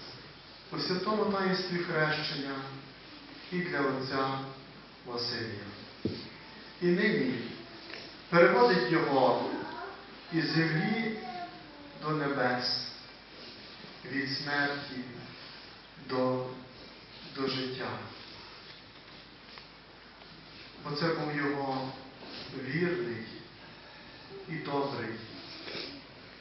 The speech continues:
слуга. Він прославив Боже ім'я і своїм життям, і своїм терпінням,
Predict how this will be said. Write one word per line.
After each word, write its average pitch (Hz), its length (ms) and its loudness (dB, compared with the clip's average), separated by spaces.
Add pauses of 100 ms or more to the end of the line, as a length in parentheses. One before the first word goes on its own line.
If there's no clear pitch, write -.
слуга. 123 540 0 (1600)
Він 233 220 8
прославив 220 760 10
Боже 233 300 10
ім'я 202 680 8 (1500)
і 220 80 6
своїм 240 420 8
життям, 214 560 8 (1400)
і 202 100 8
своїм 208 460 10
терпінням, 214 760 10